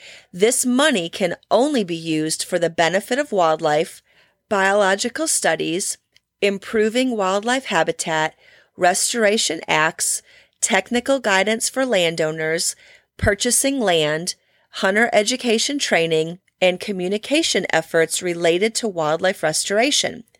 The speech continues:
When you combine funding from this excise tax along with state license and tag sales sportsmen pay each year, it makes up the majority of funding for wildlife across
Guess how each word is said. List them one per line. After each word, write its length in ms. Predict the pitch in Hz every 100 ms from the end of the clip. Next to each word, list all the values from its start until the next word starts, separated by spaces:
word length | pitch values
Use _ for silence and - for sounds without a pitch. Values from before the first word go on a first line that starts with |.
| _ _ - - - -
When 220 | 202 196
you 220 | 180 214
combine 640 | 226 311 285 233 175 170 180
funding 580 | - 190 180 208 240
from 260 | 269 - 180
this 200 | 170 -
excise 540 | - 165 - 202 202 -
tax 580 | - 294 170 165 - - - - -
along 360 | 202 190 180
with 120 | 180
state 360 | 175 - 185 -
license 560 | 185 185 202 220 214 -
and 200 | 185 180
tag 300 | 262 330 -
sales 500 | - 165 165 165 -
sportsmen 640 | - - 170 - - 196 208
pay 200 | 196 160
each 300 | - - -
year, 300 | 156 151 165 - - - -
it 180 | - 190
makes 380 | 190 190 214 -
up 160 | 196 -
the 140 | 180
majority 600 | 175 170 - 175 175 214
of 100 | 294
funding 540 | - 175 160 165 165 -
for 180 | - 180
wildlife 720 | 170 226 247 180 160 156 -
across 440 | 165 - 160 160